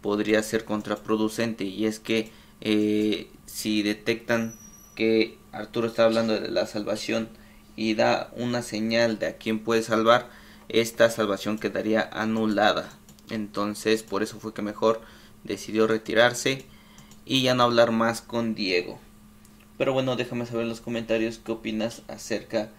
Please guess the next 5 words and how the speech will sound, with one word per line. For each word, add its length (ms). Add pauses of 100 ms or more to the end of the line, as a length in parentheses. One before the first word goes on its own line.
(340)
de 400
esto 320
justamente 720
que 120
sucedió. 600